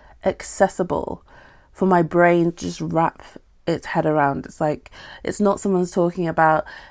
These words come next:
"Here's your inciting incident, and here's your exposition, and here's your turning point."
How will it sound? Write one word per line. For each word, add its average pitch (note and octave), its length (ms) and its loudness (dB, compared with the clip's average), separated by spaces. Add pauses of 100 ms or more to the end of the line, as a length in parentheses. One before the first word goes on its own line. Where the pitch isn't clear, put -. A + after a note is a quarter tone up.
(120)
"Here's E3+ 260 0
your F3+ 100 0
inciting F#3 440 -2
incident, F3+ 460 -4
and D#3 100 -6
here's D#3 240 -6
your F3+ 120 0
exposition, E3+ 920 -2
and D3 180 -4
here's E3+ 500 -2
your E3+ 200 0
turning G3 440 0
point." D3 320 -4